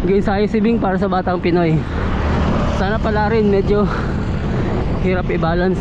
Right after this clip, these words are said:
ang pag-aaral at ang ano, ang cycling. Magpa-draft ka, di lapit ka konti.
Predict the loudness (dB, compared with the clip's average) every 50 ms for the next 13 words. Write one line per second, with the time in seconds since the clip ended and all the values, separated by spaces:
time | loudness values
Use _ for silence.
0 | 0 0 2 2 2 2 0 0 0 -2 -2 -2 -2 -2 -2 -2 -2 -2 -2 -2
1 | -2 -2 -2 -2 -2 0 0 0 0 0 0 0 0 0 0 0 0 0 0 0
2 | 0 0 0 2 2 2 0 0 0 -2 -2 -2 -2 -2 -2 -2 -2 -2 -4 -4
3 | -4 -4 -4 -4 -4 -4 -4 -4 -2 -2 -2 -2 -2 -2 -2 -2 -2 0 0 0
4 | 0 0 0 0 0 0 0 0 -2 -2 -2 -2 -2 -2 -4 -2 -4 -2 -2 -2
5 | -2 -2 -2 -2 -2 -2 -2 -2 -2 -2 -2 -2 -2 -2 -2 -2 -2 -2 -2 -4
6 | -4 -2 -4 -2 -2 -2 -2 -2 -2 -2 -2 -2 -2 -2 -2 -2 0 0 0 0
7 | 0 -2 -2 0 0 0 0 -2 -2 -2 -2 -2 0 2 2 2 2 0 -2 -8
8 | -10 -8 -6 -4 -2 -2 -2 -2 -2 -2 -2 -2 -2 0 0 0 0 0 -2